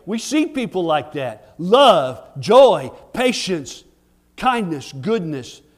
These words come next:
gentleness, all of those fruits of the Spirit, nine of them listed there in the book of Galatians. So to be filled with the Spirit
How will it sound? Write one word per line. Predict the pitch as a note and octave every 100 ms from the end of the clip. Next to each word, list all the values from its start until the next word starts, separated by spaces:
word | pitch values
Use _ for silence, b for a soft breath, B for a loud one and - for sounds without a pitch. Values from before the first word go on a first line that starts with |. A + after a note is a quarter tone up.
| _
gentleness, | A2+ G#3 F#3 D#3+ C#3 B2 -
all | G3 A#3 G#3
of | D3+
those | F#3 F3+
fruits | - - - A3+ G#3 -
of | E3+
the | E3
Spirit, | - A3+ A3 E3+
nine | E3 G3 A3
of | F3+
them | E3+ E3+
listed | E3 F#3 - E3 C#3
there | D3 C#3 - B B B
in | D#3+ D3
the | C#3
book | C#3 E3
of | D#3+ B2+
Galatians. | D3 D3 D3+ - B2+ - B
So | - E3+
to | D#3+
be | D#3+ D#3+
filled | - A3+ B3 B3+
with | G#3 F#3
the | D#3
Spirit | - - G#3 G#3+ G#3+